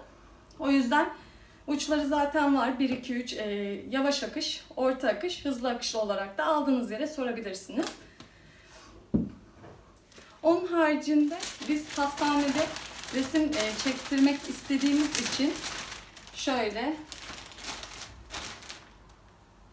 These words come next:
iki tane zıbın yaptırdık. Zıbın takımı şu şekilde.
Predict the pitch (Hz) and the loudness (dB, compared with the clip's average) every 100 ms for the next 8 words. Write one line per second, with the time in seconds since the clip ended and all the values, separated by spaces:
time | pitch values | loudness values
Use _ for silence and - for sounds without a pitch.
0 | - - - - - - - - - - | -20 -20 -20 -20 -20 -20 -20 -20 -20 -20
1 | - - - - - - - - 285 226 | -20 -20 -20 -18 -10 -8 -8 -4 0 4
2 | 302 247 254 269 254 202 - - 202 277 | 6 6 4 4 4 2 -2 -6 -8 -8
3 | 233 240 233 226 214 - 190 185 202 269 | -8 -6 -4 -4 -6 -8 -10 -6 -4 -4
4 | 330 - 233 - 185 - 190 180 214 311 | -4 -6 -6 -6 -8 -10 -10 -4 -2 -2